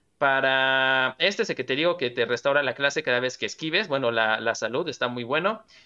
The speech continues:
Y este para hacer más daño cuando los aturdamos. O bueno, sí,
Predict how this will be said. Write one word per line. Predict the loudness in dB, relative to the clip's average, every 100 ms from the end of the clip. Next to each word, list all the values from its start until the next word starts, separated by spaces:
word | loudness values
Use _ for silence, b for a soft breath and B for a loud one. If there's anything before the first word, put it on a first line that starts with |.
| b
Y | -2
este | 0 0
para | 0 0
hacer | 2 0
más | 2 0 2
daño | 0 2 0 -2
cuando | -4 -2 -2
los | -2 -6
aturdamos. | -8 -2 -2 -2 -6 -6
O | -4 -2
bueno, | 0 0 0 -2
sí, | -2 -4